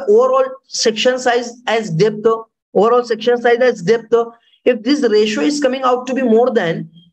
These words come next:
or, or if L E Y, effective length about the Y direction divided by B. So if this ratio about depth and about width or any of these is coming out to be more than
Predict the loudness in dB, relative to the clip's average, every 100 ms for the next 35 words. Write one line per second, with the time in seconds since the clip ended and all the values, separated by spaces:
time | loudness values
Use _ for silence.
0 | _ _ -2 0 0 -2 -2 -2 -2 -6
1 | -4 -4 0 -2 0 -2 -2 2 2 0
2 | -2 -6 -14 _ -2 0 -2 0 0 0
3 | 0 0 0 0 -2 0 0 -2 -2 -2
4 | 0 0 2 0 0 -2 -2 -6 _ _
5 | -8 -2 0 0 -2 -12 _ _ -2 -2
6 | 0 0 2 0 -4 -8 -2 0 2 2
7 | 0 0 0 -2 0 0 0 0 0 0
8 | 0 2 0 0 -2 0 -2 -4 -2 -2
9 | -2 -2 0 2 0 0 0 0 -2 -6
10 | -10 -20 _ _ _ _ -2 -2 -2 -2
11 | 0 -2 -2 -2 0 2 4 2 2 -2
12 | -2 -4 -10